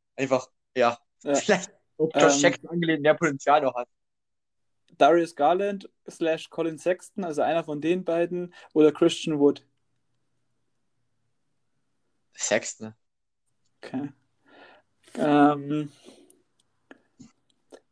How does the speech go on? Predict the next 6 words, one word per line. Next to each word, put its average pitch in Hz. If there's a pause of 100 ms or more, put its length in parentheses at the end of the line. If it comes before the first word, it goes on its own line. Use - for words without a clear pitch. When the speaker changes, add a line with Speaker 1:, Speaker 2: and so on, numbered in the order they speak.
(120)
Speaker 2:
Paul 156
George 190
oder 165
Nikola 165
Jokic? 147 (1900)
Speaker 1:
Äh, 123